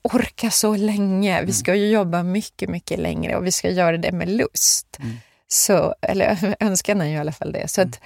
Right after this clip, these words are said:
Speaker 1: jag tror att som framtidens arbetsplats får vi väldigt mycket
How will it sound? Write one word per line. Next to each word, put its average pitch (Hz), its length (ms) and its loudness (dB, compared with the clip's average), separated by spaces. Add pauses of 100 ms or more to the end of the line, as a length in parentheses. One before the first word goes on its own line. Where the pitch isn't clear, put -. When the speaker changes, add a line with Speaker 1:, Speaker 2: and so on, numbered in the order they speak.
(360)
Speaker 1:
jag 226 240 4
tror 196 340 4
att 165 240 0
som 185 240 -2
framtidens 214 680 2
arbetsplats 175 680 -2
får 175 200 -4
vi 185 100 2
väldigt 185 360 0
mycket 156 400 -2